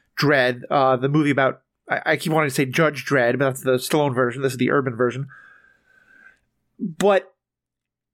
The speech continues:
the movie deals with a lot of the same issues that does, and it's, it's questions that are very central to what I love about Batman in general, which is all these questions around, like, okay, when you've got a broken justice system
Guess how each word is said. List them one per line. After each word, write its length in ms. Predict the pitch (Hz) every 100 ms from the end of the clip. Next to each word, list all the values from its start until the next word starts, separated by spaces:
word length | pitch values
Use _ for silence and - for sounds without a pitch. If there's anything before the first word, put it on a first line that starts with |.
| _ _ - _ -
the 140 | 214
movie 400 | 190 240 247 226
deals 500 | 143 135 170 233 190
with 100 | 180
a 40 |
lot 180 | 170 165
of 60 | 165
the 60 |
same 160 | 175 156
issues 360 | 170 160 160 131
that 240 | 220 285
does, 300 | 160 139 135
and 60 | 151
it's, 160 | 139 160 175 190
it's 200 | 185 -
questions 520 | - 202 196 214 170
that 160 | 160 -
are 360 | 156 147 147 -
very 200 | 160 156
central 480 | - 180 160 - 160
to 380 | - 170 147 139
what 180 | 135 139
I 100 | 160
love 200 | 156 151
about 240 | 147 -
Batman 360 | 139 - 143 127
in 100 | 120
general, 560 | 185 277 170 127 120 - - -
which 180 | 202 214
is 80 | 226
all 120 | 214
these 160 | 196
questions 460 | - 285 285 226 165
around, 480 | 156 147 135 143 135
like, 160 | 147 175
okay, 280 | 175 254
when 160 | 156 147
you've 120 | 143
got 300 | 151 165 165 - - - _ _ -
a 80 | 170
broken 640 | 127 139 175 196 214 165
justice 480 | 156 208 - 185 -
system 580 | 156 - 151 127 139